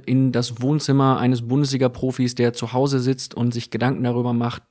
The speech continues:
was wird das Ganze hier, warum läuft das nicht so, wie ich mir das vorstelle?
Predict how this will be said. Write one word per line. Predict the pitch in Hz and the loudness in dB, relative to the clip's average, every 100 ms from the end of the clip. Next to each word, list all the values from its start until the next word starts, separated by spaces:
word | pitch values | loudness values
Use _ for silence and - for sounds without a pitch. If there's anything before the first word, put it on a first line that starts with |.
| _ _ - | _ _ -14
was | 113 123 123 127 | -2 -2 0 0
wird | 135 | 0
das | 131 120 | 0 -2
Ganze | 123 123 120 | -4 -4 -4
hier, | 120 117 117 | -2 -4 -2
warum | 117 117 120 113 | -2 0 -2 -4
läuft | - 117 120 | -4 -4 -2
das | 113 120 | -6 -6
nicht | 117 | -6
so, | 117 117 | -6 -8
wie | |
ich | 113 | -6
mir | 117 | -6
das | 113 | -6
vorstelle? | - 120 - 113 | -8 -10 -8 -12